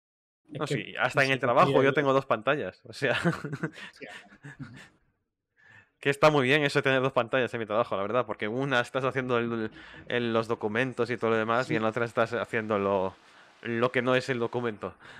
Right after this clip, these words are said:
Speaker 2: <laughs>
Speaker 1: Sí, para mirar otras cosas, la docu-, para mirar eso, la
Speaker 2: Hmm.
Speaker 1: documentación y tal, está genial.
Speaker 2: Si tienes que transcribir una cosa de un sitio a otro, no tener que andar abriendo pestaña o tal, o tener la pantalla partida y que sea una
Speaker 1: Sí, sí,
Speaker 2: mierda.
Speaker 1: sí, sí.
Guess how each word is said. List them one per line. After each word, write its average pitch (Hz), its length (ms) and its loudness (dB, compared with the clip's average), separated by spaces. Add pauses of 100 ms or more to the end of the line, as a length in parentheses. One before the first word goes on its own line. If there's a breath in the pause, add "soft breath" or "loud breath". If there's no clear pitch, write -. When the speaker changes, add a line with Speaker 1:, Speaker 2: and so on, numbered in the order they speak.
Speaker 2:
<laughs> - 340 -6 (420)
Speaker 1:
Sí, 147 300 -4
para 131 460 -4
mirar 135 540 -4
otras 135 260 -8
cosas, 135 460 -8
la 123 120 -12
docu-, 127 420 -14
para 123 140 -12
mirar 123 180 -8
eso, 135 160 -6
la 131 60 -4
Speaker 2:
Hmm. 123 40 -10
Speaker 1:
documentación 123 680 -10
y 127 60 -10
tal, 127 160 -10
está 147 180 -12
genial. 117 340 -18 (440)
Speaker 2:
Si 113 160 -14
tienes 127 180 0
que 147 80 2
transcribir 131 420 0
una 127 160 4
cosa 127 220 0
de 117 80 4
un 117 80 0
sitio 110 260 0
a 107 40 6
otro, 110 320 2 (240 loud breath)
no 123 120 -4
tener 123 280 0
que 123 80 2
andar 113 360 2 (220 loud breath)
abriendo 120 380 -2
pestaña 113 340 -4
o 101 60 -4
tal, 120 260 0
o 127 80 -2
tener 120 160 -6
la 117 100 -2
pantalla 110 400 -2
partida 104 540 -2
y 104 120 -12
que 110 100 -10
sea - 160 -8
una 95 120 -6
Speaker 1:
Sí, 92 40 -8
sí, 101 40 -4
Speaker 2:
mierda. 113 220 -4
Speaker 1:
sí, 110 80 -16
sí. - 80 -20